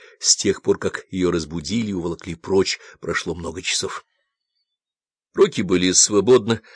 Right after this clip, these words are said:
а вот щиколотки скованы цепью, пальцы нащупали висячий замок. Линда похолодела. «Она в кандалах!»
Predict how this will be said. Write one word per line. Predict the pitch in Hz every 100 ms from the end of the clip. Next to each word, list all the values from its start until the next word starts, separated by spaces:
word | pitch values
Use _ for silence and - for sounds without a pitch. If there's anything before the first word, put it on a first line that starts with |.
| - 95
а |
вот | 95 90
щиколотки | - - 120 104 101 - 92
скованы | - - - 98 101 101 -
цепью, | - - - 90 - 92 - - _
пальцы | 98 95 92 -
нащупали | 90 - - - 92 - _ _
висячий | 87 - 90 - 95
замок. | 98 82 85 - _ _ _ _
Линда | - 92 80 80 82
похолодела. | - 92 - 87 90 76 - - - _ _ _ _ _ _ _ _
«Она | - 95 92 123 165
в | - -
кандалах!» | 147 131 131 127 131 151 208 180 - -